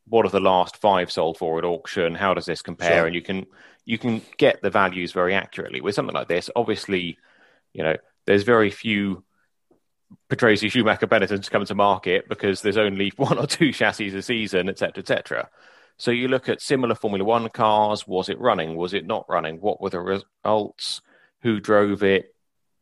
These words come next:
Speaker 1: to what finishes, in what races, and it's just sort of using those to create a feeling. But at
Speaker 2: Yeah.
Speaker 1: the end of the day, the, the ultimate decider of the, the value is the bidders.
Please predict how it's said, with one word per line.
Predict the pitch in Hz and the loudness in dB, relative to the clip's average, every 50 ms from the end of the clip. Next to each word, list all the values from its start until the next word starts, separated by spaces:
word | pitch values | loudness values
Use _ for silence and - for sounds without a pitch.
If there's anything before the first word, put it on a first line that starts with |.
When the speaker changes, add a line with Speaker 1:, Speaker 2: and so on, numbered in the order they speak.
| _ _ - | _ _ -6
Speaker 1:
to | - 104 | -6 -4
what | 90 - 107 101 90 - - | -2 2 2 2 2 2 -2
finishes, | - 113 104 101 98 95 - 104 95 92 95 | -4 -2 0 0 0 0 0 0 0 0 0
in | 101 95 | -2 -2
what | 95 98 92 - - | 0 0 -2 0 2
races, | 98 95 95 95 92 - - 95 90 92 92 90 - - - _ - - - - _ _ _ _ _ | 2 2 2 0 -4 -4 -2 0 0 0 -2 -4 -6 -10 -12 _ -20 -20 -20 -20 _ _ _ _ _
and | 107 110 113 | -2 0 0
it's | - 107 - | -2 -4 -6
just | - - 160 151 139 - - | -2 0 2 2 2 0 -2
sort | - 139 117 | -2 0 0
of | 120 113 | 0 -2
using | 120 127 127 117 120 117 110 104 | -2 -2 -2 -2 -2 -4 -2 2
those | 120 113 113 117 117 110 110 104 107 101 - - | 2 2 2 2 0 -4 -6 -8 -8 -10 -12 -12
to | _ - - - | _ -10 -10 -8
create | - - 110 107 107 107 107 104 - _ _ - | -4 -2 0 2 4 4 2 0 -2 _ _ -4
a | - | -4
feeling. | - - 117 120 127 143 165 185 185 - _ _ - - _ _ _ _ _ _ _ _ _ _ - | -2 0 0 0 0 0 -2 -2 -4 -10 _ _ -20 -20 _ _ _ _ _ _ _ _ _ _ 4
But | 123 127 | 6 6
at | 117 | 6
Speaker 2:
Yeah. | 104 | 6
Speaker 1:
the | 120 127 | 6 4
end | 135 127 | 4 2
of | 113 - | 0 0
the | 107 | 2
day, | 95 110 104 110 110 110 107 | 4 6 6 6 4 2 0
the, | - 117 113 110 110 110 110 - - _ _ _ _ - | -2 -2 -2 -2 -2 -6 -8 -10 -14 _ _ _ _ -6
the | 117 113 | 0 2
ultimate | 123 127 123 - - 120 107 - | 2 2 2 0 -2 -4 -4 -4
decider | - 101 - - 113 107 107 104 107 101 98 101 | -4 -6 -4 -2 0 0 0 0 0 0 0 0
of | 95 92 - | 0 -2 -2
the, | - 104 98 98 98 95 - _ - | 0 2 4 4 4 2 0 _ -4
the | 101 | -2
value | 98 110 104 110 117 131 135 143 139 - - | 2 2 2 2 0 -4 -6 -6 -8 -6 -6
is | 110 101 98 | -6 -4 -4
the | - 101 | -4 -2
bidders. | 123 117 98 87 71 - - - | 0 0 0 0 -2 -6 -10 -14